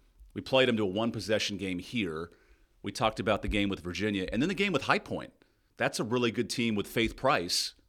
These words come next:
the Campbell transfer, went to Greensboro, then transferred to High Point. And Lauren Bevis, the Gardner-Webb all-conference guard, got poached, and she's now at High Point.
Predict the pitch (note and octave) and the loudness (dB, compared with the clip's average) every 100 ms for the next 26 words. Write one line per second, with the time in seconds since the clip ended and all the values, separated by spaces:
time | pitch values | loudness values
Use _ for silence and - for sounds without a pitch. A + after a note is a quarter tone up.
0 | - F2+ F#2 - B2+ A#2 A#2 A2+ C3 A2+ | -12 -6 -6 -4 0 2 2 0 0 0
1 | - A#2+ G#2 F#2 E2+ G#2 A2+ G2 G#2+ A2 | 0 0 0 -2 -4 0 0 2 2 4
2 | G#2+ G#2 - - _ - F2 - G#2 - | 4 2 -4 -20 _ -12 -6 -2 -2 -2
3 | F#2+ F#2 G#2 G#2 - F#2 F2 - _ _ | -6 -2 -2 -2 -4 -6 -6 -10 _ _
4 | _ - - - D3 C#3 A2+ A2+ A2+ F#2 | _ -6 -4 2 2 4 2 2 2 4
5 | A2 D3+ G#2+ F2 - - G#2 A#2 G#2+ G2 | 4 4 4 0 0 -2 2 2 4 4
6 | A2 G#2 F#2+ G#2+ G2+ A2 F#2+ F#2+ - F#2 | 6 6 2 0 2 0 -2 -4 -4 -2
7 | E2+ E2+ F2 _ - - G#2 - - D3 | -2 -2 -6 _ -14 -4 -4 -4 2 4
8 | G#2 - - - - - G2 - C3 A2 | 4 0 -10 -12 -18 -8 -2 2 2 2
9 | G2 D#2 A#2 B2 - F#2 D#2+ | 0 0 2 0 0 -6 -8